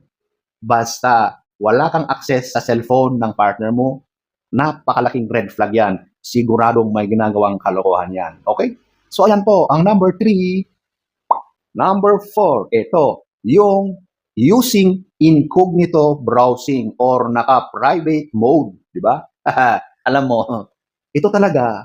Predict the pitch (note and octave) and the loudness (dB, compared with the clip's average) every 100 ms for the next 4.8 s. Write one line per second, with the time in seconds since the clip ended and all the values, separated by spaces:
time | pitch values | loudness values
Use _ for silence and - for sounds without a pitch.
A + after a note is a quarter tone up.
0 | - G3 G3+ F3+ _ _ - C3 F#3 F#3+ | -6 -4 -4 -6 _ _ -4 0 2 2
1 | F#3 E3+ D#3 D3+ D3+ C#3 C#3 B2+ A2 G#2 | 2 0 0 -2 -2 0 2 2 0 -2
2 | - D#3+ D#3+ D3+ D#3 C3+ B2 A#2 A#2+ B2 | -2 2 4 4 2 2 0 2 2 2
3 | A2+ A2+ G#2+ G2 G#2+ B2 C#3+ B2+ A#2 - | 2 0 -2 -4 0 2 4 2 0 -2
4 | A2 A2 A2 A2+ A#2 A#2 D#3 B2 | -2 0 -2 -2 -8 -4 -2 -2